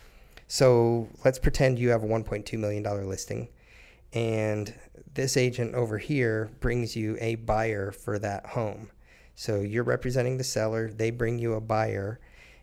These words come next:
you sell that home for one point two million. Are you upset that this agent brought you a buyer? And always, always I get agents that are like, "I would love it if somebody brought me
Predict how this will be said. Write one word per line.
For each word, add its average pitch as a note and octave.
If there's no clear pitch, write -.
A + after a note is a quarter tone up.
you A2
sell B2+
that C3+
home A#2
for A2+
one A2
point A2+
two A2
million. G#2+
Are G#2
you A2
upset -
that G#2
this -
agent G#2+
brought -
you A2+
a G#2
buyer? G#2+
And G#2+
always, B2
always A#2
I G2+
get G#2
agents G#2
that G#2
are G2
like, F#2+
"I A#2+
would A2
love A#2+
it G#2
if G2
somebody A2+
brought A2
me G2+